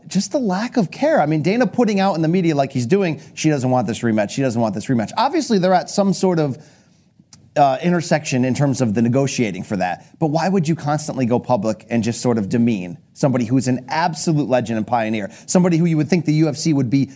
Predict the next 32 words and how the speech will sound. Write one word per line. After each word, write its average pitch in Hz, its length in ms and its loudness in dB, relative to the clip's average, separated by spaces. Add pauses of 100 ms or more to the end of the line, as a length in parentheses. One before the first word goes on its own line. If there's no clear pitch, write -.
(240)
which 156 180 0
they 151 120 2
do 147 160 4
use 185 260 2
her 143 80 0
name 156 460 0 (120)
for 135 140 0
ticket 220 280 0
sales 143 220 0
and 123 100 -2
such, - 160 0
but 226 120 -2
you 196 100 4
think 220 200 0
they'd 190 120 2
be 180 60 0
playing 196 320 0
it 165 80 4
up 190 160 0
more 135 300 0 (220)
of 131 140 2
her 139 120 2
legend 135 360 2
and 123 60 4
what 127 120 -2
she's 120 160 0
done 135 300 2
and 110 100 0
the 107 40 -2
people 131 200 -4
she's 120 200 -2
beaten, 117 380 0